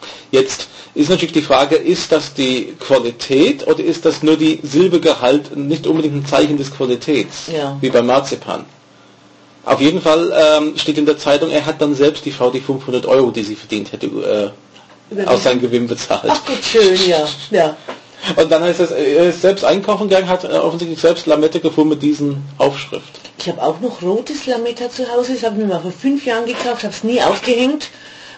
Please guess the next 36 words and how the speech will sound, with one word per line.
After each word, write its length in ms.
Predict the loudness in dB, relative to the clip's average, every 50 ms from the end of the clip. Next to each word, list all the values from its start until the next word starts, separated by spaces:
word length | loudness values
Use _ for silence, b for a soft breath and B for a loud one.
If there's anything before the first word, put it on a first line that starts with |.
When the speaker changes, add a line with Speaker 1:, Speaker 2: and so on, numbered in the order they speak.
| B
Speaker 2:
weil 140 | -2 0 4 4
wir 60 | 4
immer 200 | 4 6 4 4
noch 140 | 2 2 0
unser 320 | -2 -2 -2 -4 -6 -4
weißes 440 | -4 -4 -2 -4 -2 -4 -8 -4 -2
Lametta 520 | -2 0 2 0 0 0 2 0 -2 -2 0
immer 340 | 0 2 2 4 2 2 0
wieder 160 | 2 0 0
benutzen. 400 | 0 2 2 2 0 0 0 -4
Es 100 | -4 -4
sieht 140 | -6 -4 -2
halt 160 | -2 -2 -2
schöner 340 | 0 0 0 0 0 0 0
aus, 140 | 0 -2 -2 -2
es 120 | -8 -8
sieht 140 | -6 -2 0
aus 240 | 2 2 2 0 -2
wie, 180 | -6 -6 -8 -10 B B B B B B B B B B B B B B _ _ _
ja, 300 | -2 -2 0 0 -2 -6 -10 -18 -20 -20 -20 -16
es 160 | -14 -14 -12 -6
glitzert 480 | -4 -4 -4 -4 -6 -6 -6 -6 -4 -4
halt 100 | -2 0
Speaker 1:
Mhm. 140 | 0 0
Speaker 2:
schön. 240 | 2 0 0 0 -2
Das 200 | -4 -6 -6 -6
rote 260 | -4 -4 -4 -4 -6
ist 140 | -8 -8 -6
dann 120 | -8 -4 -4
doch 120 | -4 -2
ein 120 | -2 -4
bisschen 340 | -4 -4 -8 -8 -8 -8 -8
so 140 | -10 -12 -14
künstlich, 760 | -14 -8 -6 -6 -6 -6 -10 -16 -12 -12 -12 -12 -12 -12 -10
ne? 80 | -10 -8
Aber 200 | -4 -4 -4 -4